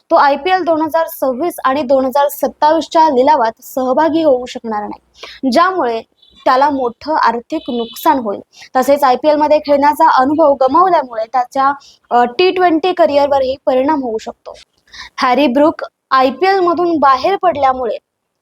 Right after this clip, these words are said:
दिल्ली कॅपिटल्स संघाला नवा पर्याय शोधावा लागेल. त्यांनी त्याच्या जागी दुसरा खेळाडू घेतला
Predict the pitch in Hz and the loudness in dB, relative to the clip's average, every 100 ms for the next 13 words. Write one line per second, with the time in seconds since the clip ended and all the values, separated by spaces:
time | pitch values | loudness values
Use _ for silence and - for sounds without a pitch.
0 | _ - 247 262 262 320 302 - 302 311 | _ -4 0 2 2 2 2 0 -2 -4
1 | 302 294 269 285 294 277 262 285 302 - | -4 -4 0 2 2 0 2 2 2 -4
2 | _ _ 285 277 294 359 330 285 262 247 | _ _ 0 4 2 2 -2 -4 0 0
3 | 226 214 - - 254 247 294 - 254 294 | -2 -6 -14 -4 -2 0 0 0 0 2
4 | 294 302 294 254 254 294 311 - 269 254 | 2 2 0 -4 0 0 0 0 2 4
5 | 294 359 262 285 277 294 | 2 0 0 0 0 0